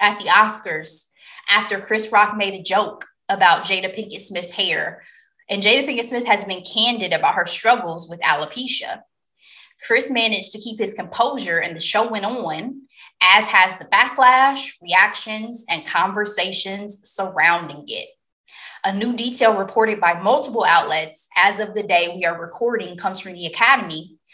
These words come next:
who is still deciding disciplinary action, saying they'd asked Will to the, to leave the Dolby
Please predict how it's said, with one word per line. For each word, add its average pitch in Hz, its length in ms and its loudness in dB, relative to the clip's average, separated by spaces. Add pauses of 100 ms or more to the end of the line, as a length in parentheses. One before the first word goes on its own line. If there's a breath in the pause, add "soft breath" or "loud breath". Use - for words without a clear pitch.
(360 loud breath)
who 214 120 -2
is 196 80 -2
still 220 240 0
deciding 214 500 2
disciplinary 196 640 -4
action, 190 520 2
saying 185 540 -2 (180 soft breath)
they'd 190 200 0
asked 226 420 4
Will 185 200 -4
to 202 180 -12
the, 170 440 -2
to 214 80 -10
leave 208 600 -10 (200)
the 185 80 -8
Dolby 196 300 0